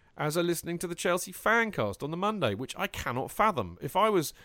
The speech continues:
if I was you lot, I would, I'd be more interested to listen to Kerry Dixon than I would be to me. And the other thing is, uh, it's, it's, I mean, what is not to like about this show? A, it's only half an hour. So it's not two hours of us waffling on, it's half an hour.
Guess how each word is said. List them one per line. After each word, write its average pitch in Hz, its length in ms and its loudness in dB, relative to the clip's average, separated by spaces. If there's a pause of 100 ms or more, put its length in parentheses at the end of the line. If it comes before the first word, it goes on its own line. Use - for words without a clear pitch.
(120)
if - 120 0
I 220 80 8
was 156 220 2
you 190 180 2
lot, 92 260 -2
I 160 200 4
would, 147 240 -2
I'd 143 140 2
be 143 80 -4
more 185 200 -2
interested - 220 -8
to 143 100 -2
listen 147 300 -6
to - 80 -14
Kerry 135 260 0
Dixon 104 580 -6 (360)
than 143 120 -4
I 147 60 4
would 160 220 6
be 156 180 0
to 131 120 -2
me. 127 500 0 (360)
And 139 160 -4
the 185 60 6
other 220 200 6
thing 95 260 -4
is, 120 280 -8 (100)
uh, 139 260 0 (100)
it's, - 220 -6
it's, 180 240 -8
I 175 40 0
mean, 180 220 -2
what 220 260 2
is 202 120 -4
not 170 140 -4
to 151 80 -8
like 139 180 0
about 131 160 -6
this 120 120 -4
show? 92 280 -4 (100)
A, 131 420 0 (320)
it's - 240 -6
only 156 340 2
half 131 280 -2
an 110 100 -4
hour. 85 340 -6 (200)
So - 160 -8
it's 110 220 -6
not 160 180 -6
two 147 180 2
hours 110 240 0
of 107 80 -6
us 110 180 -6
waffling 135 420 -2
on, 151 100 -6
it's 110 160 -10
half 117 300 -6
an 95 80 -10
hour. 92 300 -12